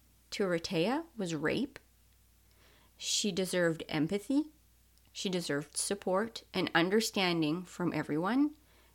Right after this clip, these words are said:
She didn't get any of this. As things tend to do in high schools, the word of what happened spread around like wildfire, as did a photo showing Rehtaeh being sick out of a window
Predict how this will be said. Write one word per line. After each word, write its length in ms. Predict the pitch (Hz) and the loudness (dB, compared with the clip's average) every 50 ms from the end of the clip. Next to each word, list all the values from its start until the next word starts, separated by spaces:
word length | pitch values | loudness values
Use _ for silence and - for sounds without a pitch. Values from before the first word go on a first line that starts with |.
| _ | _
She 280 | - - - - - 208 | -12 -8 -4 -4 -2 0
didn't 280 | 170 175 165 175 190 190 | 0 2 2 2 2 0
get 300 | 220 220 233 - - - _ - | 0 0 0 0 -2 -8 _ -8
any 300 | 165 160 160 160 156 156 | -4 -2 0 2 2 2
of 180 | 160 175 185 190 | 2 0 -2 -4
this. 420 | 196 196 220 - - - - - _ _ _ _ _ _ _ - - - _ - | -2 -2 -4 -4 -8 -12 -14 -16 _ _ _ _ _ _ _ -20 -20 -20 _ 2
As 240 | - 208 202 202 - | 4 4 4 4 2
things 340 | - 233 240 277 294 285 - | 2 4 6 6 4 4 2
tend 280 | - 240 247 254 247 240 | 0 2 2 2 2 2
to 80 | 247 | 2
do 180 | 226 226 214 214 | 2 4 4 4
in 120 | 208 202 | 2 2
high 200 | 185 180 165 170 | 2 2 2 2
schools, 640 | 170 - - - 170 160 160 165 180 226 226 - - - _ - - - - - _ _ - - _ _ _ _ _ - | 2 0 -2 -2 0 2 2 2 2 0 -4 -8 -12 -18 _ -20 -20 -20 -20 -20 _ _ -20 -20 _ _ _ _ _ -4
the 80 | - 180 | -4 -2
word 320 | 160 170 175 175 180 196 | 0 2 2 4 4 6
of 100 | 233 233 | 4 6
what 220 | 226 240 240 240 220 | 6 6 6 6 6
happened 520 | 226 214 208 202 - 214 202 202 208 202 | 6 6 6 6 4 2 2 2 2 2
spread 420 | - - - - - - 156 156 208 | 2 0 0 0 0 2 2 4 4
around 300 | 208 220 214 226 240 240 | 4 4 4 4 4 2
like 140 | 240 233 226 | 2 2 4
wildfire, 920 | 214 208 196 190 190 190 190 - - 160 151 147 147 147 160 220 277 285 - - _ _ _ _ _ - | 4 6 6 6 4 2 0 -2 -2 0 2 2 4 4 4 2 2 0 -4 -8 _ _ _ _ _ 0
as 220 | - 151 160 160 160 | 2 2 2 2 0
did 160 | - 196 214 | 0 0 0
a 40 | 226 | 0
photo 560 | 226 - 262 277 285 262 196 - - - - - - _ _ _ _ _ _ | 2 4 6 6 6 6 4 2 0 -4 -8 -12 -18 _ _ _ _ _ _
showing 400 | - - - 214 202 190 190 185 180 | -6 -2 2 2 4 4 4 4 2
Rehtaeh 520 | 175 180 - 185 165 160 165 220 269 254 | 0 0 0 2 2 2 4 4 4 2
being 220 | 220 220 247 269 269 | 2 4 4 2 2
sick 360 | - - - - 226 226 - - | 2 2 0 0 0 0 -2 0
out 160 | 180 180 185 233 | 0 0 2 2
of 80 | 240 | 2
a 60 | 269 | 2
window 520 | 269 240 202 175 170 170 165 160 160 208 | 2 4 2 2 2 2 2 2 2 0